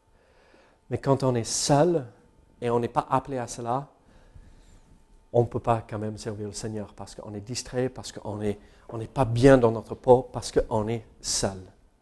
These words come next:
On peut très souvent accomplir beaucoup plus à deux que tout seul. Donc, marions-nous si on est appelé à cela. Mais restons célibataires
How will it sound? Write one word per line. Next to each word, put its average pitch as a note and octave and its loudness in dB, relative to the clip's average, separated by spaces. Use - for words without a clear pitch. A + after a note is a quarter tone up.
On B2+ 2
peut D3+ 12
très F3 8
souvent D3 6
accomplir C3 -2
beaucoup A#2+ -8
plus - -2
à A#2+ 4
deux C#3+ 10
que - -14
tout - -14
seul. D#2+ -8
Donc, - -20
marions-nous B2 0
si - -20
on G#2 -12
est G#2 -14
appelé - -16
à F#2+ -14
cela. F2+ -18
Mais A2 -10
restons B2+ -10
célibataires A#2 0